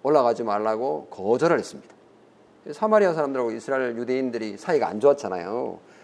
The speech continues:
뭐 어떤 때는 지나간 지-, 적도 있지요. 그런데 그날은 "안 된다"라고 거절을 한 거예요.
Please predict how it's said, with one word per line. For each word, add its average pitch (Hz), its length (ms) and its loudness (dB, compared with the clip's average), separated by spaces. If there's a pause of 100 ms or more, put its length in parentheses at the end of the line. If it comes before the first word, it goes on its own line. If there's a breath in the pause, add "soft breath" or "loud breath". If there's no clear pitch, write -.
(220 loud breath)
뭐 117 200 2
어떤 214 220 4
때는 147 340 2
지나간 151 420 4
지-, 117 360 -4
적도 123 320 -2
있지요. 117 420 0
그런데 135 380 -2
그날은 143 480 -4
"안 123 120 -4
된다"라고 135 600 2
거절을 139 320 0
한 208 100 0
거예요. 104 320 0